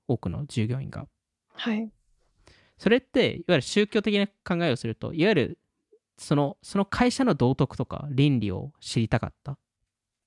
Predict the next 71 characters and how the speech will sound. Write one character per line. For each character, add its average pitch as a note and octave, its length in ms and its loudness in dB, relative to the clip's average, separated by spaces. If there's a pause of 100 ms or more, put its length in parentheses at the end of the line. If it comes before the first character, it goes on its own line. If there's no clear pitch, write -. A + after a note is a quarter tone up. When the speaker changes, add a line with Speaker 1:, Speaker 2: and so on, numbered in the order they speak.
(180)
Speaker 2:
う C4+ 80 2
ー G3 680 2
ん。 - 20 -6
Speaker 1:
っ G#3 40 -10 (1000)
て E3+ 80 -2
い D#3 40 4
う - 20 2
と E3 100 -2
こ G3+ 120 0
ろ G3+ 100 2
が C#3+ 320 0
一 - 180 -8
つ - 80 -10
あ A2 60 -6
っ - 120 -10
た - 60 -12
ん B2 60 -8
じ - 80 -12
ゃ - 20 -8
な B2+ 80 -8
い B2+ 60 -10
か C3 100 -6
な B2+ 100 2
と - 260 -4 (200)
思 C3 140 0
う - 20 -2
ん A2+ 40 -2
で - 40 -10
す - 80 -16
け G#3 80 0
ど、 F#3+ 100 2
で、 G#3 360 2
な A3+ 80 2
ん - 20 -6
か - 140 -4
こ - 140 -12
れ D4 60 -2
っ - 40 -12
て B3 200 0
別 D3 200 -10
に A#2+ 100 0
悪 E3+ 220 4
い C4+ 40 0
こ - 120 -6
と A2 80 -4
で G#2+ 100 -6
は A#2 60 -6
な A2+ 120 -2
い G2 60 -4
ん - 40 -10
で - 40 -16
す - 60 -20
よ。 D3 120 -12 (500)
む G3+ 80 2
し - 100 0
ろ - 80 0
い F#3+ 140 -4
い A#3+ 40 -2
こ - 120 -4
と A2 80 0
だ A2 60 -2
と - 140 -14
思 B2 80 -2
っ - 40 -6
て - 160 -10
い B2+ 60 -10
て、 B2 260 -8 (500)
Speaker 2:
う B3 60 2
ん G#3 220 2
う G#3+ 40 4
ん。 G3 140 2